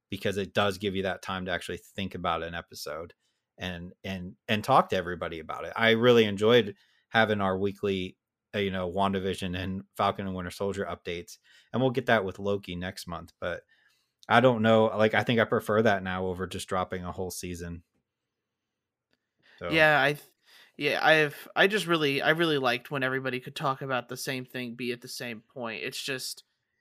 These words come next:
Speaker 2: what Disney's doing, I think is, I think it's nice, and I really
Speaker 1: Mm-hmm.
Speaker 2: do think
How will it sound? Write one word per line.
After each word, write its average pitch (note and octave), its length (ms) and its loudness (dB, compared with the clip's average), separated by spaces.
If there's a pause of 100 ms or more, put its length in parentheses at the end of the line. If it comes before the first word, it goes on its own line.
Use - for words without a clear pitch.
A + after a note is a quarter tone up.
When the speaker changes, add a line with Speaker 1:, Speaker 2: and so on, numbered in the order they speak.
(160)
Speaker 2:
what D#3+ 160 -4
Disney's F3+ 360 -2
doing, D3 320 -4
I C3 80 -2
think C#3+ 260 -10
is, C#3 300 -6
I D#3+ 60 -2
think F#3+ 160 -8
it's F3+ 160 -8
nice, F3 340 -4
and B2+ 120 -10
I B2+ 40 -6
really C3+ 320 -4
Speaker 1:
Mm-hmm. C3 120 -8
Speaker 2:
do C3 40 -14
think C3 280 -16